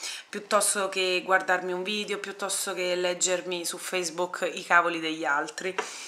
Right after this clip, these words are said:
E diciamo che ci sto riuscendo, quindi finalmente sono riuscita,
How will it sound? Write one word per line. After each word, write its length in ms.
E 160
diciamo 380
che 100
ci 140
sto 180
riuscendo, 560
quindi 220
finalmente 460
sono 240
riuscita, 520